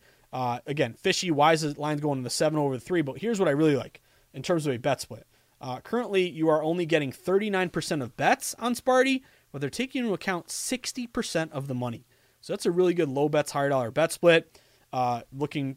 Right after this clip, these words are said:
to kinda tell us that, hey, Sparty is pretty, pretty sharp play here. And again, you get Michigan State, um, didn't have the best regular season, but Tom Izzo, he had a great quote. He's like, "Uh, what are you gonna do in New York?" And he's like, "I wanna ride in a cab, and I wanna get a big,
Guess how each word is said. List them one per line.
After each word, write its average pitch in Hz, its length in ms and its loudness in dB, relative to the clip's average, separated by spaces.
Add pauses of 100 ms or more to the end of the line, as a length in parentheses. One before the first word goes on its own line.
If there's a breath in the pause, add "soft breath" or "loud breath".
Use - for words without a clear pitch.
(100)
to 127 100 -10
kinda 135 200 -2
tell 131 220 0
us 123 120 -4
that, 117 120 -6
hey, 127 200 0
Sparty 147 460 2
is 127 360 -6
pretty, 135 380 -6
pretty 196 260 0
sharp 160 260 2
play 147 220 2
here. 120 240 0 (280 loud breath)
And 175 120 2
again, 170 260 8
you 139 100 0
get 185 200 6
Michigan 175 320 2
State, 165 360 4 (360 soft breath)
um, 135 180 2
didn't 165 160 2
have 160 100 2
the 139 60 -2
best 151 220 2
regular 156 260 4
season, 147 300 2
but 123 100 -4
Tom 151 240 4
Izzo, 147 400 6 (180 soft breath)
he - 80 0
had 180 80 8
a 160 60 10
great 143 220 6
quote. 139 180 4
He's 127 120 0
like, 123 200 -2
"Uh, 127 80 -6
what 147 140 4
are - 20 6
you 170 60 4
gonna 170 160 4
do 156 180 6
in 143 80 4
New 139 80 2
York?" 139 300 6
And 131 60 -4
he's 123 100 -4
like, 123 160 -2
"I - 20 -2
wanna 156 200 4
ride 170 240 8
in 170 80 4
a 151 40 4
cab, 202 480 10 (260 soft breath)
and 143 80 -4
I 151 40 6
wanna 170 180 6
get 165 100 8
a 143 40 4
big, 175 400 4